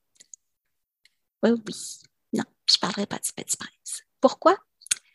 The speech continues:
Une raison très simple, c'est que Saint-Exupéry est un très grand écrivain. Et je trouve que Le Petit Prince, c'est un peu l'arbre qui cache la forêt.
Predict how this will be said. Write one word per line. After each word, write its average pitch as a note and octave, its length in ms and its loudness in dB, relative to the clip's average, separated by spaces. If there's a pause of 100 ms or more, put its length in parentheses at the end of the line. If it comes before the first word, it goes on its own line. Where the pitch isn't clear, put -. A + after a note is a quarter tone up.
(560)
Une C4+ 100 6
raison E4+ 320 6
très A3 220 -2
simple, - 400 -12
c'est - 260 0
que D#4+ 300 4 (240)
Saint-Exupéry C#4+ 880 4
est B3 220 4
un A3 100 6 (120)
très A#3+ 200 4
grand A3+ 320 4
écrivain. A3 380 -2 (1300)
Et E4 380 12
je A#3 260 12 (180)
trouve E4+ 440 6
que B3+ 360 4 (680)
Le A#3+ 80 10
Petit - 260 4
Prince, D#4 360 6
c'est B3 180 4
un B3 100 8
peu E4 400 4
l'arbre A#3+ 520 8
qui - 160 -8
cache - 340 2
la G3 80 0
forêt. F#3+ 340 -2